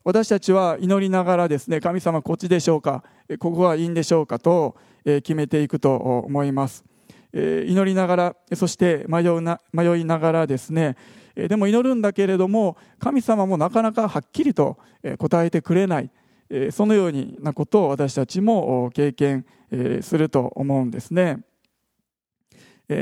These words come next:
また、住む場所だけではなくて、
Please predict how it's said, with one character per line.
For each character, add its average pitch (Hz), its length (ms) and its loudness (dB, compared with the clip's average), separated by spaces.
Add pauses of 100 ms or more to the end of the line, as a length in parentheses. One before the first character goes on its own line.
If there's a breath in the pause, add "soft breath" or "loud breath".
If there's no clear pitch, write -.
(260)
ま 175 100 0
た、 170 300 2
住 185 220 -2
む 185 40 2
場 180 140 2
所 185 320 0
だ 185 100 0
け 180 140 0
で 165 100 2
は 151 80 0
な 151 100 -2
く 147 140 -8
て、 180 300 2